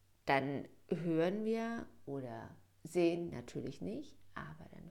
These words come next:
hören wir uns wieder nächste Woche. Und wenn ihr Fragen habt, auch zu dem Thema oder einfach mal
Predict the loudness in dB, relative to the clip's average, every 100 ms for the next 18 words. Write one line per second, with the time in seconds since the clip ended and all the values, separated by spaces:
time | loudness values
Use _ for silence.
0 | -2 0 0 0 -2 -2 -4 0 2 2
1 | 0 -4 -6 -4 -4 -4 -6 -6 -10 -20
2 | -20 -12 -6 -4 -2 -2 -6 -4 -2 0
3 | -2 -6 -8 -10 -8 -6 -6 -4 -2 0
4 | 0 0 -2 0 0 0 -2 -4 -4 -4
5 | -6 -8 -8 -6 -4 -4 -4